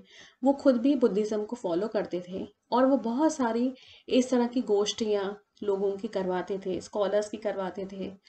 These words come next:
अलग-अलग रिलीजन के लोगों को बुला के वो जो है डिस्कशंस और डिबेट करते थे और उनकी आर्ट और लिटरेचर में भी बहुत नॉलेज थी।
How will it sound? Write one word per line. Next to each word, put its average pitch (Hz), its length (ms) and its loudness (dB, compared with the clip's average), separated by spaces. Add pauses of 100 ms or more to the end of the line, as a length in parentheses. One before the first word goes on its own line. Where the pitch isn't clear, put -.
(320)
अलग-अलग 277 420 8
रिलीजन 240 480 8
के 277 100 4
लोगों 214 280 4
को 208 120 2
बुला 185 300 2
के 185 260 -2 (260)
वो 208 220 0
जो 196 160 -4
है 214 360 -4 (120)
डिस्कशंस 214 560 0
और 220 140 0
डिबेट 190 380 2
करते 175 360 -2
थे 180 200 -8 (400)
और 277 180 4
उनकी 254 320 4
आर्ट 233 420 0
और 214 160 2
लिटरेचर 208 480 0
में 208 160 -2
भी 247 180 -2 (140)
बहुत 226 340 -2
नॉलेज 175 400 -4
थी। 160 220 -20